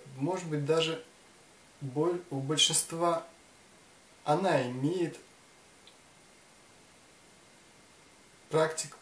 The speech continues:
пра-, а, она имеет номер один, через что они проходят. Спонтанно, по готовности в основном начинается. И большинство людей, а, нет,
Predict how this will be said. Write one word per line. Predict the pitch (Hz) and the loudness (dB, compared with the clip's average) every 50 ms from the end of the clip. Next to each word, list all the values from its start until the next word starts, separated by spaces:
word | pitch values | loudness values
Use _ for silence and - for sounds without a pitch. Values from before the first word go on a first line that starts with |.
| - | -16
пра-, | - 131 139 135 - | -12 -12 -10 -10 -8
а, | 131 123 123 123 - - 139 | -8 -8 -8 -8 -10 -12 -10
она | 131 131 139 151 151 147 | -8 -4 -2 -2 0 0
имеет | 143 147 151 151 151 143 143 - | 0 0 0 0 -2 -2 -4 -2
номер | 147 151 151 147 143 143 | 0 2 2 4 4 4
один, | 151 151 143 139 120 107 - - - - - - - - - - - - | 4 4 4 2 0 -2 -6 -14 -20 -20 -20 -20 -20 -20 -20 -16 -12 -8
через | - 143 131 131 | -4 -4 -2 -2
что | - - - 160 156 | -2 0 2 2 2
они | 143 139 135 | 2 2 0
проходят. | 135 139 139 139 - 127 113 107 104 - - - - - - - - - - - - - - - - - - - - | -2 -4 -6 -6 -6 -8 -8 -10 -12 -16 -20 -20 -20 -20 -20 -20 -20 -20 -20 -20 -20 -20 -20 -20 -20 -20 -20 -12 -6
Спонтанно, | - - - - 151 147 143 139 - 180 196 190 180 175 160 | -4 -2 2 4 6 6 6 4 2 2 2 2 2 0 -2
по | 143 - 147 | -2 -2 -2
готовности | 127 131 131 135 - 175 185 175 175 165 151 - - - - 139 123 135 - - - - - - - - - - - - - - - - - - - - - - - | 0 0 0 0 0 0 0 0 -2 -2 -4 -4 -6 -6 -8 -8 -10 -10 -14 -20 -20 -20 -20 -20 -20 -20 -20 -20 -20 -20 -20 -20 -20 -20 -20 -20 -20 -10 -6 -6 -4
в | - | -2
основном | 135 131 - - 151 139 135 | 0 0 0 0 0 0 0
начинается. | 131 135 - - 147 139 131 127 120 - - 135 127 - - - - - - - - - - - - | 0 -2 -2 0 0 0 0 0 0 -2 -2 -4 -6 -12 -18 -20 -20 -20 -20 -20 -18 -20 -20 -10 -4
И | 147 143 | -2 0
большинство | 143 143 165 165 - 190 170 - - 190 196 196 | 0 2 4 4 4 4 2 2 2 4 6 6
людей, | 185 170 147 143 160 202 233 240 226 - - | 6 4 2 0 -2 -2 -2 -4 -6 -8 -6
а, | - 139 135 127 127 123 | -4 -4 -4 -4 -4 -2
нет, | 139 135 117 | -4 -4 -4